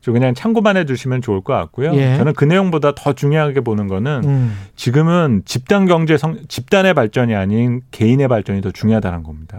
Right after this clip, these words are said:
Speaker 2: 집단의 발전이
Speaker 1: 그렇죠.
Speaker 2: 아닌 개인의
Speaker 1: 왜냐하면
Speaker 2: 발전.
Speaker 1: 국가나 기업은 성장의 속도가 빠르지가 않거든요.
Speaker 2: 그리고 뭐 개인이 몰락하든 뭐 돈을 잘 벌든 사실은 별로
Speaker 1: 그렇죠.
Speaker 2: 개입하지 않습니다.
Speaker 1: 근데 지금은
Speaker 2: <laughs> 예.
Speaker 1: 우리가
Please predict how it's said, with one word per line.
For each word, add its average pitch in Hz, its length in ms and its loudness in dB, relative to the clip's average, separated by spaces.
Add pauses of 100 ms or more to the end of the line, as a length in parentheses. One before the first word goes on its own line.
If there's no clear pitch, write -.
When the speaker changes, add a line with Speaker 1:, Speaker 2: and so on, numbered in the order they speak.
Speaker 2:
집단의 165 420 -2
발전이 139 280 0
Speaker 1:
그렇죠. 135 220 2
Speaker 2:
아닌 101 60 0
개인의 190 200 4
Speaker 1:
왜냐하면 190 260 2
Speaker 2:
발전. 120 240 -4
Speaker 1:
국가나 247 400 2
기업은 160 400 2
성장의 226 400 2
속도가 160 320 -4
빠르지가 160 460 -4
않거든요. 85 640 -8 (160)
Speaker 2:
그리고 208 260 -2
뭐 175 160 2
개인이 190 1080 2
몰락하든 160 720 0
뭐 156 360 0 (120)
돈을 165 180 0
잘 143 180 0
벌든 160 320 0
사실은 175 320 -2
별로 180 360 -2 (160)
Speaker 1:
그렇죠. 98 260 -2
Speaker 2:
개입하지 165 300 2
않습니다. 196 340 -2
Speaker 1:
근데 170 140 2
지금은 170 340 2
Speaker 2:
<laughs> 156 160 2
예. 147 100 4
Speaker 1:
우리가 127 500 2